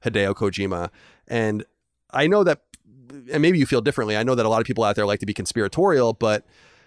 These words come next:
the reality is, is, and 'cause I, I, and I only know this because I was a voting member of the Game Awards, like, board or whatever for a couple of years,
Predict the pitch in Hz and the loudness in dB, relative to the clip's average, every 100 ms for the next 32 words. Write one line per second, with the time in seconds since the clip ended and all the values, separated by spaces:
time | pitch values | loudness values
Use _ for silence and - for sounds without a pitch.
0 | _ - 127 120 156 262 254 139 117 113 | _ -4 -2 2 2 2 2 2 2 0
1 | 117 - 135 127 143 - 156 208 - 143 | -4 -4 -8 -4 -4 0 2 2 0 0
2 | 151 165 214 151 120 139 156 - 123 104 | 2 2 2 2 2 2 0 -2 -2 -2
3 | 117 123 139 113 92 _ - 120 127 120 | 0 2 2 0 -6 _ -6 0 2 2
4 | 104 131 110 90 - 101 104 95 90 85 | 0 0 0 0 -4 -4 -4 -2 -2 -4
5 | 85 - - _ 113 92 92 - 131 113 | -4 -6 -8 _ -6 -6 -6 -12 -8 -2
6 | 117 110 98 90 87 82 87 - - - | 0 0 0 -2 -2 -4 -6 -10 -20 -4
7 | 110 107 92 87 98 110 80 - | -2 -2 -4 -4 -2 -2 -2 -6